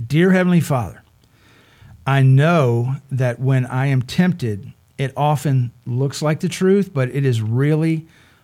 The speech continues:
a lie wrapped in a tiny truth. I want to know you, the truth, and your word so well that when I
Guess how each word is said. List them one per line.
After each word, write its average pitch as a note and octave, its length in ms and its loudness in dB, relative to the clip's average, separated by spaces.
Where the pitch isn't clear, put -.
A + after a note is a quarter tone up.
a B2+ 80 0
lie B2 720 0
wrapped D3+ 460 0
in C#3 140 0
a D3 120 2
tiny E3+ 440 0
truth. - 460 -10
I D3+ 100 0
want F3 160 4
to E3+ 60 6
know D#3+ 260 4
you, D3+ 320 2
the F#3 100 0
truth, D3 560 -2
and C#3+ 100 -2
your C#3 140 0
word B2+ 360 -2
so A#2+ 280 -4
well E3+ 480 -2
that B2+ 140 -4
when D3 300 0
I D#3+ 300 -2